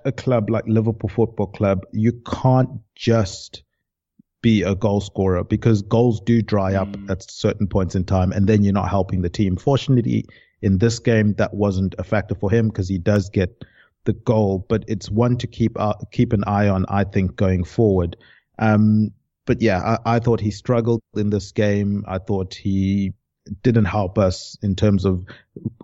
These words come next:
Speaker 1: keeping the ball, um, at times when we were being pressed. We mentioned, you know, the likes of Alisson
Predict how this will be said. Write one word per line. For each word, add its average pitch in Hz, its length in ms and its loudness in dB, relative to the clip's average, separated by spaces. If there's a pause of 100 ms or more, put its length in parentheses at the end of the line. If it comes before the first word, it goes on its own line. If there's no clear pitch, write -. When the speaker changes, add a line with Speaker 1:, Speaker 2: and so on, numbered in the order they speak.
(180)
Speaker 1:
keeping 123 540 2 (180)
the - 80 0
ball, 101 560 0
um, 98 440 0
at 104 180 -2
times 107 320 2
when 104 140 2
we 101 120 2
were 110 260 4
being 95 260 0
pressed. - 400 -6
We 107 120 2
mentioned, 101 600 2
you 101 120 0
know, 95 140 0
the 95 100 -4
likes 95 240 0
of 85 200 -8
Alisson 107 520 0